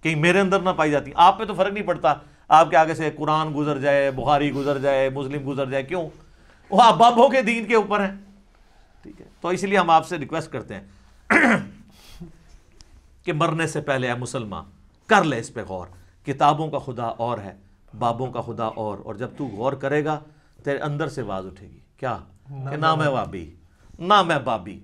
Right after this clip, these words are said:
Speaker 1: मैं हूं मुस्लिम, इल्मी
Speaker 2: इल्मी
Speaker 1: किताबी। तो मैंने कहा कि वो तीन बातें कौन सी हैं?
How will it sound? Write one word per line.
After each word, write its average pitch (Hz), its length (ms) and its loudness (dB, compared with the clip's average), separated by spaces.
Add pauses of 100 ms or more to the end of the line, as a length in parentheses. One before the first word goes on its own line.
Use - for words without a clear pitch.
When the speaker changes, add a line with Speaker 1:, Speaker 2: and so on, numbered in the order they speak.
Speaker 1:
मैं 170 140 2
हूं 160 100 -2
मुस्लिम, 131 360 -8
इल्मी 143 360 -4
Speaker 2:
इल्मी 104 140 -8
Speaker 1:
किताबी। - 460 -16 (2000)
तो 160 60 -2
मैंने 165 260 0
कहा 196 260 4
कि 208 160 -2
वो 190 140 4
तीन 180 260 -2
बातें 151 260 0
कौन 220 220 4
सी 175 200 -4
हैं? 101 340 -10